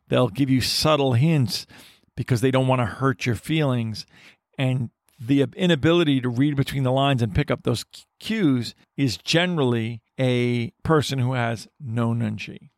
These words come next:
Now, archetype, non-nunchi, uh, no nunchi archetype number four is the one she talks about who show off their Chinese calligraphy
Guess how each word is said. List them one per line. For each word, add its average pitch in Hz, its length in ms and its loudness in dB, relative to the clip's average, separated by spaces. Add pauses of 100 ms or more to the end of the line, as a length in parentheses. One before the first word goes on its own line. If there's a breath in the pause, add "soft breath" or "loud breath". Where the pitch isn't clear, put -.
(120)
Now, 160 180 0
archetype, 180 480 0
non-nunchi, 175 1120 -2
uh, 156 280 -2
no 170 260 4
nunchi 180 420 0
archetype 156 400 -2
number 156 220 -2
four 175 380 0
is 151 160 2
the 160 120 2
one 175 360 2
she 170 160 -4
talks 165 300 0
about 165 160 0
who 139 80 0
show 175 360 2
off 175 220 0
their 143 160 0
Chinese 160 500 -2
calligraphy 143 760 -2